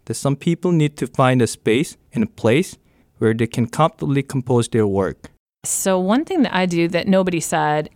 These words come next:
Speaker 2: is that I am still an old school library writer. I love our library. It is like a nineteen sixty-eight riot-proof box. It is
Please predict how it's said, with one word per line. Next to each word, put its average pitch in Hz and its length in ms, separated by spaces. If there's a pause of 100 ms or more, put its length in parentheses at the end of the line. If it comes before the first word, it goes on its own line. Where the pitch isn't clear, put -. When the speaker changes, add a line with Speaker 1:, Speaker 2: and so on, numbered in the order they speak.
(160)
Speaker 2:
is 180 200
that 175 380
I 185 120
am 254 100
still 175 260
an 175 60
old 165 240
school 175 280
library 170 360
writer. 165 420
I 196 120
love 165 240
our 156 160
library. 156 540
It 175 140
is 170 160
like 165 200
a 160 80
nineteen 170 460
sixty-eight 170 580
riot-proof 170 600
box. 160 420
It 175 80
is 165 140